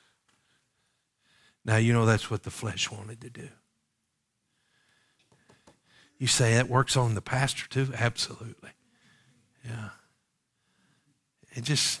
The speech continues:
it just was the perfect day to stay home, wasn't it? Do you know what I had to do? I had to bestir myself. I, I had to stir myself up. And I had to say, "Wait a minute. I know my flesh is tired and I'd like to stay home, but the truth of the matter is,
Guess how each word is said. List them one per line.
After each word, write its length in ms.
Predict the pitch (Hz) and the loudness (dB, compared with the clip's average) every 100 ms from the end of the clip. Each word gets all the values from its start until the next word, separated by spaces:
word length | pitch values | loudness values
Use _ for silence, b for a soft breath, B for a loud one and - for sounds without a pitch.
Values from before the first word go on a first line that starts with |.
| - | -4
it 180 | 151 139 | -4 -2
just 260 | 156 - - | 0 0 0
was 140 | 117 | -6
the 60 | 113 | -4
perfect 420 | 143 131 - - | 0 0 0 -4
day 160 | 117 | -2
to 80 | 110 | -2
stay 240 | - 113 101 | -4 -8 -8
home, 320 | 101 104 104 | -10 -14 -12
wasn't 300 | 123 131 143 | -10 -8 -8
it? 140 | 147 - _ _ _ _ B B B B - | -12 -18 _ _ _ _ B B B B 0
Do 60 | |
you 60 | 196 | 4
know 60 | 196 | 8
what 100 | 170 | 8
I 60 | |
had 220 | 135 147 | 8 4
to 80 | 123 | 2
do? 220 | 110 131 120 B - | 4 6 4 B -2
I 80 | 120 | 2
had 280 | 127 131 | 4 4
to 100 | - | 2
bestir 760 | 90 98 95 - - 110 104 85 | -4 -2 2 4 2 0 -2 -2
myself. 600 | 80 - - - - - - _ _ _ _ _ _ _ _ _ _ _ _ _ - | -4 -10 -2 -2 -2 -10 -20 _ _ _ _ _ _ _ _ _ _ _ _ _ -4
I, 260 | 160 - | 2 6
I 0 | 151 | 6
had 180 | 190 | 6
to 80 | 147 | 4
stir 640 | - - - - 170 143 | 4 4 4 2 4 4
myself 640 | 120 120 117 131 131 113 - | 4 2 2 4 2 0 -2
up. 320 | 120 113 - | -4 -4 -8
And 100 | 110 | -2
I 120 | 147 | 4
had 180 | 151 185 | 6 6
to 80 | 143 | 4
say, 200 | - 156 | 0 2
"Wait 260 | 151 294 294 | 4 4 4
a 40 | |
minute. 240 | 262 165 B B B B | 4 2 B B B B
I 160 | 220 277 | 4 6
know 160 | 294 | 6
my 160 | 262 214 | 6 4
flesh 380 | - 226 220 185 | 4 2 2 0
is 100 | - | -2
tired 480 | - 180 190 233 | 4 6 6 4
and 100 | 196 | 6
I'd 200 | 190 202 | 6 6
like 260 | 190 233 240 | 6 4 2
to 80 | - | -6
stay 260 | - 180 | 2 6
home, 280 | 143 220 233 | 8 6 4
but 160 | 165 - | 0 -2
the 60 | |
truth 280 | 139 233 269 | 4 8 8
of 40 | - | 6
the 80 | |
matter 340 | 165 196 202 214 | 2 6 6 6
is, 220 | 247 208 | 4 2